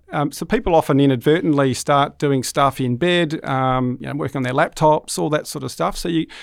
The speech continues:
so it's really important to get the message across about, about you take all that outside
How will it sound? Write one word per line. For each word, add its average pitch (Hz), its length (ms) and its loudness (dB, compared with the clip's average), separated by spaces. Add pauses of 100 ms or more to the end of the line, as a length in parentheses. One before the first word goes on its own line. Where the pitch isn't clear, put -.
(180)
so - 120 -12
it's - 100 -10
really 208 140 2
important 156 260 2
to 135 60 0
get 139 160 -2
the 139 80 -2
message 135 320 0
across 131 380 -2
about, 127 420 0
about 127 320 -6
you 131 60 -4
take 147 320 -4
all 139 140 0
that 131 280 -2
outside 135 640 -4